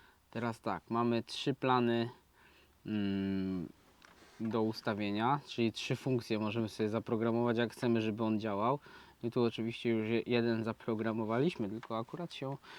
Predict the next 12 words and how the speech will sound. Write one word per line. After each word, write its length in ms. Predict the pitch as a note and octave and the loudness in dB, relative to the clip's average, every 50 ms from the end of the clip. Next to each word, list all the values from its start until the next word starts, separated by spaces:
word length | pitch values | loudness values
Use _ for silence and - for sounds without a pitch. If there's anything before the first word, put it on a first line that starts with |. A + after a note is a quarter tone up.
| - - - _ A2+ | -18 -20 -12 _ -4
nie 140 | B2 D#3 | -2 0
nagrało, 440 | F#3 F3+ E3+ C#3 B2+ A#2+ A#2 A#2 A#2 | 0 2 2 2 2 2 4 4 4
bo 220 | B2+ B2+ A#2 B2 B2+ | 4 6 6 6 6
był 120 | B2+ C3+ | 6 8
mikrofon 540 | C#3 D3 C#3+ - D3+ D3+ C#3+ - C3+ A#2+ A2 | 8 8 8 10 10 10 10 10 8 4 4
wyłączony, 760 | F#2 G2+ G2 G2 G2+ G2+ F#2+ - C#5+ G#2 G#2+ B2 D3+ E3+ D3+ - - B2+ - - - | 4 2 2 2 0 0 2 2 4 6 6 6 6 6 8 6 6 4 6 6 6
<laughs> 380 | - - - B3 - - - - | 6 6 4 0 0 0 -2 4
więc 240 | F#3+ C#4 D#4+ D#4 D4+ | 8 10 12 12 12
nagrywamy 680 | D4+ D4 C#4 B3+ A#3+ A#3 A3 A3+ A3 A3 - G#3 - | 12 12 12 12 12 12 12 12 12 12 12 12 12
to 200 | G#3+ G3+ F#3+ F4 - - F4 - - E4 - - E4 E4 - - | 12 12 12 12 12 12 12 12 12 12 12 12 12 10 12 12
po 160 | E3+ - E3+ | 12 12 12
raz 280 | F4 E3 D#3+ - - | 12 12 12 12 10